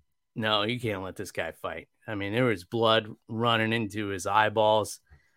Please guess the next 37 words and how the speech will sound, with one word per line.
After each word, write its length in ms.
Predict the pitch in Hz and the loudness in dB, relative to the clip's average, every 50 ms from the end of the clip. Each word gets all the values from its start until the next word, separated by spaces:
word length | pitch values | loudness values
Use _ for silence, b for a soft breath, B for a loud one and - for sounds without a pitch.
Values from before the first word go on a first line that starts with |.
| _ _ _ _ _ _ _ _ _ _ _ _ _ _ _ _ _ | _ _ _ _ _ _ _ _ _ _ _ _ _ _ _ _ _
And 140 | - 110 110 | 0 6 8
Evan 240 | 120 131 120 117 113 | 8 10 10 8 8
Elder 280 | 120 135 135 131 135 131 | 8 8 8 8 8 6
was 200 | 123 117 110 120 | 6 4 2 2
like, 200 | 127 127 127 180 | 2 2 2 2
"What 180 | 196 202 202 | 0 0 0
the 80 | - 185 | -2 0
hell? 520 | 175 208 214 214 196 160 120 82 71 - _ _ _ _ _ _ _ | 6 8 8 10 10 8 6 4 2 -6 _ _ _ _ _ _ _
I 140 | 123 127 143 | -8 -6 -6
can 120 | 165 180 | -6 -2
fight 300 | 143 - 170 160 156 - | 2 4 6 6 6 4
with 200 | 143 135 123 - | 2 -2 -6 -4
one 240 | 123 123 127 127 120 | 0 2 2 4 4
eye." 420 | 113 110 113 127 139 143 139 139 - _ _ _ _ _ _ _ | 4 2 4 4 2 2 0 -4 -8 _ _ _ _ _ _ _
Um, 540 | - 117 110 107 107 110 107 107 104 101 101 _ _ _ _ _ _ _ b b b b b b b b | -8 -4 -2 0 0 0 0 0 -4 -6 -8 _ _ _ _ _ _ _ b b b b b b b b
you 80 | 120 | -2
know, 80 | 107 104 | -2 0
he 100 | 107 131 | 2 2
was 180 | 143 131 110 | 2 2 2
ready 220 | 113 127 127 123 117 | 2 2 2 2 2
to 80 | 113 | 2
go. 280 | 104 113 127 127 110 95 | 2 4 6 6 6 4
Credit 340 | - - 127 135 123 113 - | 4 2 2 4 4 2 0
to 140 | - 143 131 | 0 0 0
him. 140 | 113 98 92 | 0 -2 -2
Tough 280 | - 131 135 135 - - | 0 0 0 0 0 0
dude. 300 | 131 131 131 113 98 92 - b b b b b b b - | 2 4 4 4 2 0 -8 b b b b b b b 2
But, 200 | 110 104 104 110 | 4 4 6 8
um, 480 | 107 107 107 107 107 104 101 104 104 _ _ _ _ | 8 8 6 6 4 2 0 -4 -8 _ _ _ _
it 140 | - 113 - | -10 -6 0
goes 380 | - 131 123 120 113 98 101 - | 2 2 4 2 2 -2 -6 -12
T 240 | - - 143 143 | -6 -4 -4 -2
K 260 | 139 - 139 135 131 131 | 0 2 2 6 6 8
O, 240 | 127 127 127 120 | 8 8 8 6
doctor 400 | 107 - 127 123 127 - - 131 | 4 4 4 4 4 2 0 -6
stoppage 800 | 110 - - - 123 123 127 120 - 120 110 98 98 - - - | -8 -6 -2 2 4 4 4 4 4 0 0 0 -2 -6 -10 -6
to 400 | - 120 113 107 101 98 101 - | -4 -2 0 0 0 -2 -4 -6